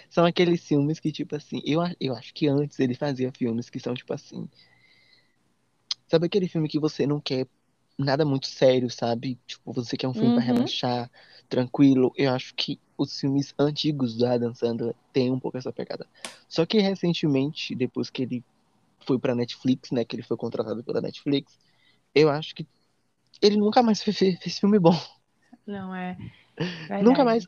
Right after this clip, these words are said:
Speaker 1: Todos os filmes que Adam Sandler fez na Netflix são ruins.
Speaker 2: Agora,
Speaker 1: São
Speaker 2: tu também não acha que os
Speaker 1: péssimos.
Speaker 2: personagens dele são parecidos?
Speaker 1: São parecidos, são muito
Speaker 2: Ele,
Speaker 1: parecidos. E, e
Speaker 2: ele, ele deve ser, então, um ator bem mediano, né? Porque ele não consegue fazer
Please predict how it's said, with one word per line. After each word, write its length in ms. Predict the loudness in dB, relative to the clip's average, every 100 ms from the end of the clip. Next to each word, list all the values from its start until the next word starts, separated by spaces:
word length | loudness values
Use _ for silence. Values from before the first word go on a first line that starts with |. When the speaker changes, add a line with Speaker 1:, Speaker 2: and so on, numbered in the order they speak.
| _
Speaker 1:
Todos 360 | 8 8 8 4
os 220 | 2 2
filmes 360 | 4 4 4 0
que 100 | -2
Adam 240 | 0 0
Sandler 400 | 0 -4 -4 -6
fez 240 | -4 -4 -2
na 80 |
Netflix 580 | -2 -4 -4 -4 -4 -10 _ -20 -14
são 320 | -2 0 -2 _ _ -6
ruins. 560 | 2 4 4 0 -8 -10
Speaker 2:
Agora, 420 | -2 0 0 -2
Speaker 1:
São 240 | -10 -2 0
Speaker 2:
tu 60 |
também 200 | 0 0
não 80 | 2
acha 260 | 0 0 -6
que 120 | 0
os 60 | 6
Speaker 1:
péssimos. 280 | 6 6 0
Speaker 2:
personagens 400 | -4 -4 -4 -4
dele 380 | -4 -6 -10 -14
são 240 | _ -8 -6
parecidos? 840 | -6 -8 -10 -4 -4 -4 -8 -14 _ _ _ _ -14 _
Speaker 1:
São 340 | -2 2 2
parecidos, 520 | 2 -2 -2 -4 -8 -6
são 200 | -4 -2
muito 240 | -2 -2
Speaker 2:
Ele, 100 | 0 0
Speaker 1:
parecidos. 400 | 0 -4 -10 _
E, 120 | 0
e 40 | 4
Speaker 2:
ele, 400 | 4 2 -2 -4
ele 200 | -2 0
deve 240 | 0 0
ser, 140 | -4 -4
então, 420 | -2 -2 -2 -6 _ _ _
um 100 | -8
ator 500 | -6 0 2 2 0
bem 240 | 0 0 0
mediano, 580 | -4 -4 -2 0 0 -2
né? 140 | -4
Porque 260 | -6 -4 0
ele 100 | 0
não 60 | -2
consegue 360 | -6 -6 -6
fazer 260 | -6 -6